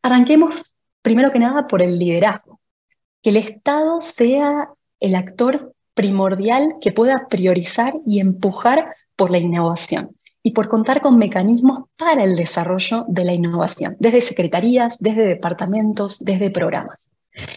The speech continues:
La importancia, en segundo lugar, de las políticas, que las políticas también puedan promover la innovación, el apoyo también a la regulación y la fi-, a la financiación específica para que la innovación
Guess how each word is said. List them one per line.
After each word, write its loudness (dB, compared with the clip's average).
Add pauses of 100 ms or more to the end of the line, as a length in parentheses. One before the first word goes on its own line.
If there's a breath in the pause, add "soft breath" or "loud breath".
(220 loud breath)
La 6
importancia, 6
en 8
segundo 4
lugar, 2
de 0
las -6
políticas, -2
que -2
las -4
políticas -2
también -2
puedan -2
promover -2
la -2
innovación, -4 (360 soft breath)
el -2
apoyo 0
también -4
a -4
la -4
regulación -2
y 4
la 2
fi-, -4
a 0
la -2
financiación -2
específica -2
para -2
que 0
la 4
innovación 0